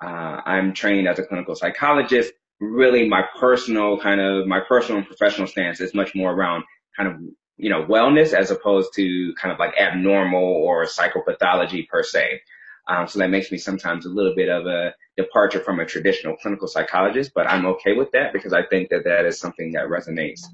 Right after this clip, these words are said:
uh, particularly for our people. Um, I have traveled, uh, many different places and states, uh, to kind of gather my,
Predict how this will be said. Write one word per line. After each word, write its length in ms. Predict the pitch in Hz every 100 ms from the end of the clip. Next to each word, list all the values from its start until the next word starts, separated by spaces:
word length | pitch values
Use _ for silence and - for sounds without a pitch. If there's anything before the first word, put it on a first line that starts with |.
| - - - 87
uh, 120 | 87
particularly 500 | - - 98 87 85
for 140 | -
our 180 | 80 80
people. 600 | - 113 110 104 101 101 - _ _ _ -
Um, 460 | 95 92 90 85 -
I 100 | 101
have 160 | 85
traveled, 500 | - 98 92 95 92 - - _ -
uh, 160 | 85 82
many 360 | 90 98 95
different 400 | 92 92 90 92 - _
places 360 | - 202 185 160
and 120 | 110
states, 500 | - 117 - - - -
uh, 220 | 95 92 -
to 280 | 95 85 76
kind 180 | - 95
of 100 | 85
gather 280 | 87 85 85
my, 340 | 85 82 78